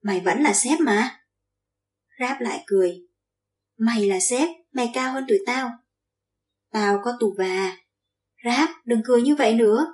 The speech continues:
cười chẳng được gì hết. Ráp à, bọn kia sẽ nghĩ gì?" Cuối cùng Ráp không cười nữa, nó rùng mình.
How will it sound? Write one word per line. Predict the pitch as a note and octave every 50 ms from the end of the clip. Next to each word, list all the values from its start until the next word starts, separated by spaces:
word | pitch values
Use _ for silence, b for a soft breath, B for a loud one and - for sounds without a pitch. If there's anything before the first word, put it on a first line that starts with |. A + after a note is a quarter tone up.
| - _
cười | - B3 A3+ G#3 G3 F#3+
chẳng | F#3+ - E4+ - A3+
được | C4 A3+ G3 G3
gì | G3 F#3
hết. | G3 G#3+ A3+ C#4+ D#4 - - _ _ _ -
Ráp | C4 D4 D4
à, | - A#3 A3 G#3 G3 - - _ _ _ -
bọn | B3 A#3 A3+ A3+ C#4
kia | C4+ C4 B3+ -
sẽ | C4 C4+
nghĩ | C#4 B3+ G#3 A#3+
gì?" | B3 B3+ B3+ C4 C4 - _ _ _ _ _ _ _ _ _ _ _ _ _ _ _ _
Cuối | - D#4+ E4 E4
cùng | D4 C4 A3+ A3 G#3+
Ráp | A#3 A#3 B3 C#4+ D4 C#4+
không | C4+ C4 A#3+ A3+ A#3
cười | A3+ G3+ F#3+ F#3
nữa, | F3+ F3 - F#3+ B3 C#4+ - _
nó | A3+ A3+ A#3+ B3
rùng | B3 G#3+ G3 F3+ F3+
mình. | F#3+ F#3 F3+ F3 F3 -